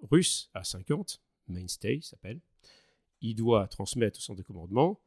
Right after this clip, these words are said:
il ne transmet pas directement aux, aux autres acteurs. Voilà, donc, euh, centre de commandement, le temps qu'il réagisse, il relaie, euh,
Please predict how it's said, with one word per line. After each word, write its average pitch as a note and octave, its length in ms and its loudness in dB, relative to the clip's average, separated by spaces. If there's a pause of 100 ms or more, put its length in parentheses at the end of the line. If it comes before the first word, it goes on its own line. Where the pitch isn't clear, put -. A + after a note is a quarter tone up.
(480)
il F#2 160 -8
ne G#2 100 -8
transmet G2 360 -8
pas D3+ 400 8
directement A#2 800 -2
aux, G2 380 -8
aux A2 160 -2
autres A#2 160 0
acteurs. E2 320 -8 (680)
Voilà, D#2+ 160 -12
donc, F#2 280 -12
euh, F#2 160 -4
centre G#2 240 -6
de A2 60 4
commandement, G#2+ 400 0
le G#2+ 100 0
temps A#2+ 140 -4
qu'il A2 160 -8
réagisse, G2+ 640 -4 (460)
il G2 100 -8
relaie, A#2 600 0
euh, F2+ 380 -16